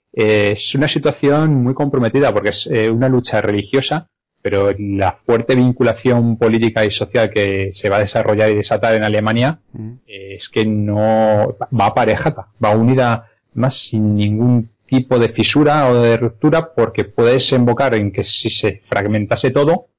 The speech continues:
Speaker 1: que muchos territorios fueran incluso absorbidos por la emergencia del Islam.
Speaker 2: Bueno, pues después de estas dietas, me imagino que hubo una reacción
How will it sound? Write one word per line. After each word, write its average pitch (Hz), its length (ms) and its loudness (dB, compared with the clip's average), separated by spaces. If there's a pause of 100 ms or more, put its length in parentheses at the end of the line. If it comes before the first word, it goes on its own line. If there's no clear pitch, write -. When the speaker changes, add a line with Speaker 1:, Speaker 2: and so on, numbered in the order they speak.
(560)
Speaker 1:
que 104 120 -2
muchos 110 400 0
territorios 135 580 0
fueran 123 280 2
incluso 110 260 -2
absorbidos 117 520 -2
por 117 220 -2
la 98 200 0
emergencia 101 480 -2
del 98 160 2
Islam. 107 300 -6 (480)
Speaker 2:
Bueno, 127 260 -2
pues 101 140 0
después 107 240 -2
de 117 40 -4
estas 110 220 -8
dietas, 120 480 -10
me - 160 -14
imagino 85 360 -12
que 87 280 -10
hubo 92 220 -10
una 90 340 -8
reacción 95 720 -6